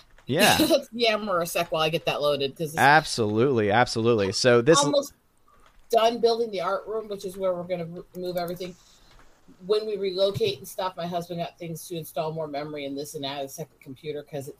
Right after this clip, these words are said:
Speaker 2: does eat up my memory really hard doing the book, which is making it slower.
Speaker 1: Hmm. What, uh,
Speaker 2: So
Speaker 1: software program do you use for it?
Speaker 2: Uh, it's actually Artisan.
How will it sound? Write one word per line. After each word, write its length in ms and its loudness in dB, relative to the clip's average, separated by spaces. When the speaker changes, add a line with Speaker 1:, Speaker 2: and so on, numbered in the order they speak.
Speaker 2:
does 440 -6
eat 160 -8
up 140 -8
my 80 -8
memory 400 -10
really 220 -8
hard 320 -8
doing 260 -10
the 60 -18
book, 360 -12
which 320 -20
is 140 -20
making 300 -16
it 120 -20
slower. 460 -10
Speaker 1:
Hmm. 400 -2
What, 140 8
uh, 200 10
Speaker 2:
So 80 4
Speaker 1:
software 380 6
program 340 4
do 80 -2
you 60 -2
use 240 -4
for 200 0
it? 80 -6
Speaker 2:
Uh, 280 0
it's 120 -6
actually 1000 -8
Artisan. 600 -6